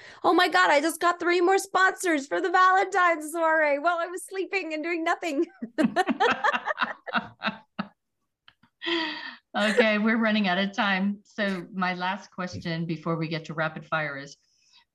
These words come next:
Speaker 2: what advice would you wish you would have had when you were twenty?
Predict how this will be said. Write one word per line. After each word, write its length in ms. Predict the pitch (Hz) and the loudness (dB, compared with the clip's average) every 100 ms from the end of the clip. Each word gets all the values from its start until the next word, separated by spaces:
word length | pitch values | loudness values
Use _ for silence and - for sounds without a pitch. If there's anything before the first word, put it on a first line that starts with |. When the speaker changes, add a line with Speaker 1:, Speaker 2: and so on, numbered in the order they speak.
| - | -6
Speaker 2:
what 160 | 202 196 | -2 -2
advice 400 | 196 202 214 - | 0 -2 -2 -4
would 180 | 175 | -6
you 300 | 185 175 160 160 | -4 -4 -6 -6
wish 340 | 175 190 - | -6 -4 -6
you 120 | 180 | -6
would 220 | 165 160 165 | -4 -4 -6
have 120 | 190 | -12
had 400 | - 170 165 156 | -8 -2 -2 -4
when 160 | 165 156 | -6 -6
you 120 | 156 | -8
were 220 | 151 147 139 | -8 -10 -12
twenty? 640 | - - 156 151 139 - | -8 -4 -4 -4 -10 -14